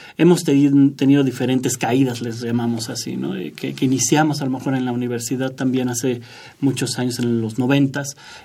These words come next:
este, ciertos programas para impulsar esto. Sí, pero a la mera hora, pues, pues no, no surgió, ¿no? México también ya tenía, este, eh, una historia bastante, eh, desarrollada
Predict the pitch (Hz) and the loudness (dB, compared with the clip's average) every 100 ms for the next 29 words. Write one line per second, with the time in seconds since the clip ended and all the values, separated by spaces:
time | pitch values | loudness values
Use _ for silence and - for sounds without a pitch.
0 | - 131 123 123 - 135 143 139 139 139 | -14 -8 -6 -2 0 2 0 0 2 4
1 | 147 143 139 123 117 117 127 175 139 139 | 4 0 -2 -4 -4 -6 -6 -4 0 0
2 | - 143 139 120 127 - - - - 208 | 2 2 2 -2 -8 -12 -18 -4 2 4
3 | 170 143 147 156 165 175 - 123 - - | 4 4 2 4 2 0 -6 -8 -10 -16
4 | _ - 117 143 135 - 139 131 - 117 | _ -8 0 2 2 0 0 0 0 -2
5 | 113 123 110 123 139 - - 143 160 160 | -2 -2 -2 -4 -6 -12 2 4 4 0
6 | - 127 127 127 127 113 120 117 117 113 | -6 -4 0 2 0 0 -2 0 -2 -4
7 | - - 131 - - - 123 131 135 127 | -8 -8 -8 -6 -6 -4 -4 -6 -2 0
8 | 120 - 131 127 120 117 - 127 117 120 | -2 -2 -2 0 -2 -4 -6 -4 -2 -4
9 | 117 113 - - - - 131 131 135 123 | -4 -8 -18 -18 -12 -4 2 2 2 0
10 | 117 113 143 139 131 | 0 2 2 0 -4